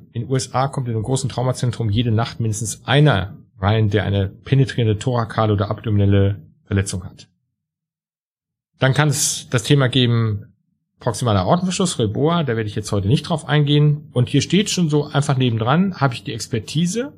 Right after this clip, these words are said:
habe ich die Ausrüstung, in was für einem Setting mache ich das und wie ist der Zeitverlauf? Man sieht schon fehlende Vitalzeichen auf jeden Fall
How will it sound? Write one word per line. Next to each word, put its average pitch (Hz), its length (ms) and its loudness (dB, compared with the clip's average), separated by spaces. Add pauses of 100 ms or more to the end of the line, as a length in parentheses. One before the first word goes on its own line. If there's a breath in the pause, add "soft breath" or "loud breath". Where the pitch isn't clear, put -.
(180)
habe 113 160 -8
ich - 60 -16
die 98 180 -12
Ausrüstung, 214 880 0 (500)
in 117 120 0
was 127 160 0
für 127 60 -2
einem 107 80 2
Setting 180 360 0
mache 170 140 2
ich 151 100 -6
das 160 240 -2
und 123 240 -4
wie 131 60 0
ist - 160 -6
der 113 120 0
Zeitverlauf? - 840 -6 (680)
Man 117 160 2
sieht 165 180 4
schon 165 200 2
fehlende 156 280 2
Vitalzeichen 151 680 0
auf 110 140 -6
jeden 151 240 2
Fall 143 440 0